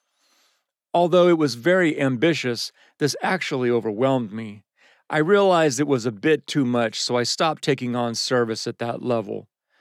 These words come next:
The role of pioneering a new emerging S A fellowship in my country was a gift, a blessing, and a joy to me. However, entrusting the permanent leadership to the group conscience has been a journey.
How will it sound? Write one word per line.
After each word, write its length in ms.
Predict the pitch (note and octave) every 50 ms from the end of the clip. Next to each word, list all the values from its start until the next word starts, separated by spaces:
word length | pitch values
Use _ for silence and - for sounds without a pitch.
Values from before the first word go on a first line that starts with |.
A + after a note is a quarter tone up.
| _ _ _ _ _ _ _ _ _ _
The 140 | - C3+ C3
role 400 | A#2+ B2 D#3+ F3+ F#3+ G3+ G3 F#3+
of 140 | F3 D3 -
pioneering 680 | - - F3 E3+ E3 D#3+ D3 C#3+ D3 D3 D3 C#3 C3
a 60 | B2+
new 320 | A#2+ A#2+ B2+ D3 D3+ D3 D3
emerging 580 | D#3 - B2+ B2+ C3+ C3+ B2+ A2 B2 B2 B2+
S 260 | C3+ C#3 C3 - - C#3
A 120 | B2+ B2
fellowship 600 | A#2 _ - B2+ A#2+ A#2+ A#2+ A2 - - B2 -
in 100 | A#2+ A2
my 200 | A2 A2+ A2+ A2
country 400 | - - C3+ B2+ A#2 - A2+ A2+
was 240 | G#2+ G#2 G#2 F#2 G2
a 40 | G2
gift, 500 | F#2+ A2 B2+ A#2 A2+ - - - - - _ _ _ _ _ _ _ _ _ -
a 60 | D3
blessing, 680 | C3 D3+ D#3 F3 F3+ F3 - - B2+ A2 G#2+ G2+ G#2+ _ _ _ _ _ _ _ _
and 140 | - E3+ E3+
a 60 | E3
joy 340 | C#3 B2 - D#3 D#3+ F3+ F3+
to 160 | E3+ - -
me. 340 | C3 A#2 G#2+ G#2 G2+ A2 _ _ _ _ _ _ _ _ _ _ _ _
However, 560 | - - C#3+ D3 E3 D#3+ C#3+ D#3+ D#3+ D#3 C3+ - _ _ _ _
entrusting 600 | - D3+ C#3+ - - F#3 F3+ D#3+ - - E3+ D3+
the 80 | C#3 C3+
permanent 480 | - - - F3 F3 F3 E3+ D#3+ D3+ C#3+
leadership 560 | C#3 D3 D3+ C#3+ C#3 C3+ - - D3 - -
to 100 | - C3
the 120 | G#2+ B2
group 360 | G2+ F2+ A#2+ C3 C#3 C#3 C#3
conscience 680 | - - C#3 C3+ C3 C3 B2 - B2+ A#2 A#2 G#2+ - -
has 200 | C3+ B2+ A2+ F#2+
been 160 | - B2+ A2+
a 60 | A2+
journey. 560 | G#2+ F#2+ A#2+ B2+ A#2+ A#2 A2+ A2 G#2 A#2+ A#2